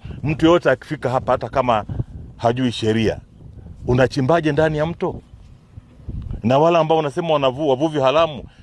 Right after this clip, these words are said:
wanafanyaje uvuvi ndani haramu na tuna vyombo? Vyombo vyetu vichukua hatua, vyombo vyetu vifanye kazi. Na ndio maana tupo,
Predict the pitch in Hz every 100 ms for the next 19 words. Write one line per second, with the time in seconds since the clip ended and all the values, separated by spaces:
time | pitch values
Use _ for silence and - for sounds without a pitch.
0 | - 131 131 143 165 151 147 156 139 143
1 | 143 131 135 143 127 120 120 120 170 165
2 | 120 - - - - - - - - 135
3 | 135 165 185 143 - - 175 156 170 120
4 | 117 131 190 185 156 170 170 190 151 95
5 | - - - - - - - 127 139 147
6 | 175 156 - 170 110 110